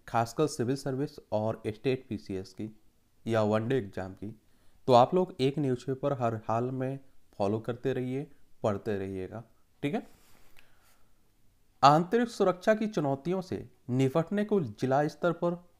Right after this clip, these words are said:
बने रणनीति, ये कौन कह रहा है? हमारे प्रधानमंत्री साहब, मोदी साहब कह रहे हैं। और डीजीपी सम्मेलन में कहा है कि राज्यों के पुलिस बलों के साथ केंद्रीय बलों का सहयोग भी जरूरी है और पुलिस को अत्याधुनिक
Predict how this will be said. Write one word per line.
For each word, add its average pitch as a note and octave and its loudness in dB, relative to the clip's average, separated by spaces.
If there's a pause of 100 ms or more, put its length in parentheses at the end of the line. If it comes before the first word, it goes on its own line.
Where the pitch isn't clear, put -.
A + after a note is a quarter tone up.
बने B2 0
रणनीति, G#2 -4 (300)
ये B2 0
कौन D#3 0
कह E3 -4
रहा E3 -2
है? G#3 -8 (240)
हमारे A2+ 0
प्रधानमंत्री C3+ -4
साहब, C#3+ -6 (220)
मोदी G#2+ -2
साहब F#2+ -6
कह F#2 -6
रहे G2 -8
हैं। A#2 -14 (760)
और A2 4
डीजीपी D3 2
सम्मेलन E3+ 0
में F3+ -4
कहा E3 4
है E3+ 2
कि E3 0
राज्यों A#2+ 2
के E3 -2
पुलिस C#3 -4
बलों B2+ 0
के C#3 -4
साथ B2+ -4 (180)
केंद्रीय B2+ 0
बलों C3+ -2
का C#3+ -4 (220)
सहयोग B2 2
भी C3 0
जरूरी C3 2
है G#2+ -6 (560)
और A2 4
पुलिस C#3+ 4
को D3+ -2
अत्याधुनिक C3 0